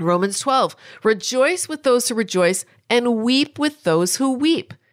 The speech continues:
And there's tons of examples in the Bible of people who expressed emotions, all kinds of emotions. Elijah was depressed and wanted to die. Jeremiah was weeping all the time. Jesus was angry and overturned tables.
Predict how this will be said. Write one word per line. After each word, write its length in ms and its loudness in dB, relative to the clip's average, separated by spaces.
And 140 0
there's 180 -2
tons 340 0
of 60 0
examples 540 0
in 140 -6
the 80 -4
Bible 640 0
of 240 0
people 340 -2
who 100 2
expressed 480 -2
emotions, 600 0
all 140 2
kinds 340 -4
of 60 -4
emotions. 480 -2
Elijah 400 0
was 140 -2
depressed 440 -2
and 140 -4
wanted 260 0
to 80 -4
die. 460 0
Jeremiah 640 2
was 180 -6
weeping 380 -2
all 160 4
the 80 0
time. 420 0
Jesus 400 0
was 200 -2
angry 440 0
and 80 2
overturned 480 0
tables. 520 0